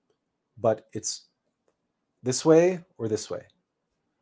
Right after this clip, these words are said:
It's very much a to be or not to be story. And it's told in three parts,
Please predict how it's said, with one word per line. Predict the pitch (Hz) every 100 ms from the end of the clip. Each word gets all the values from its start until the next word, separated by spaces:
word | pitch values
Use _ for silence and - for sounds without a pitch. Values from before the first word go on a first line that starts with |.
| _ _ _ _
It's | 98
very | 113 139
much | 143 139
a | -
to | - 117
be | 107 120 147 160
or | 117
not | 117 123 -
to | -
be | 113 117 101 98 _ _ _ _ _ _
story. | - - 131 113 85 - _ _ _ _ _ _ _ _ _ _ _ _ _ _ _ _ _ _ _ _ _ _ _ _
And | 117 110
it's | -
told | - - 143 131
in | 117
three | 104 139 139
parts, | - 135 104 - -